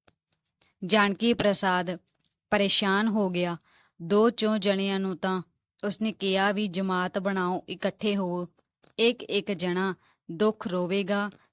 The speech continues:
ਤਾਂ ਕੁਝ ਨਹੀਂ ਹੋਵੇਗਾ।" "ਇਕੱਠੇ ਕਿਵੇਂ ਹੋਈਏ ਸਵਾਮੀ ਸਾਹ?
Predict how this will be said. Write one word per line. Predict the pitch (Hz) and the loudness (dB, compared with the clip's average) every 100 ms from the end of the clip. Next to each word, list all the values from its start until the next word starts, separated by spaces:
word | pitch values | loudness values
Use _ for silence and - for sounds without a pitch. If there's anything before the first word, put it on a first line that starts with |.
| _ | _
ਤਾਂ | 208 | -6
ਕੁਝ | 202 202 196 190 | -4 -4 -2 -2
ਨਹੀਂ | 190 226 | 0 0
ਹੋਵੇਗਾ।" | 202 175 170 165 | 0 -2 -4 -6
"ਇਕੱਠੇ | 156 _ _ _ _ _ 220 220 233 269 | -10 _ _ _ _ _ -2 -2 -4 -2
ਕਿਵੇਂ | 226 202 196 | -2 -4 -4
ਹੋਈਏ | 190 185 185 | -4 -4 -4
ਸਵਾਮੀ | - 185 175 180 | -4 -4 -4 -4
ਸਾਹ? | - 196 | -4 -6